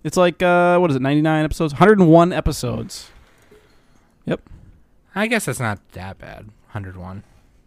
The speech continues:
Speaker 2: I mean, compared to what we have now, yeah. Hell yeah, dude.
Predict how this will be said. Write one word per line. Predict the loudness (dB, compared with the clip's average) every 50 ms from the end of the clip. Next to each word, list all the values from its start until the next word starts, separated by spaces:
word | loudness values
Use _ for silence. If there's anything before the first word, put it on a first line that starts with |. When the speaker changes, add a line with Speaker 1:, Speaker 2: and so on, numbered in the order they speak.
| _ -18
Speaker 2:
I | -14 -10
mean, | -8 -8 -6 -6 -8 -10 -12 -14 _ _ _ _ _ _ _ -12
compared | -10 -10 -6 -4 -4 -4 -4
to | -6 -8 -10
what | -10 -10 -10 -10
we | -10 -10
have | -10 -10 -12
now, | -12 -12 -12 -12 -12
yeah. | -10 -12 -12 -12 -14 -16 -18 _ _ _ _ _ _ _ _ _ _ _ _ _ _
Hell | -4 -2 0 2 2
yeah, | 2 2 2 0
dude. | -2 -4 -4 -6 -6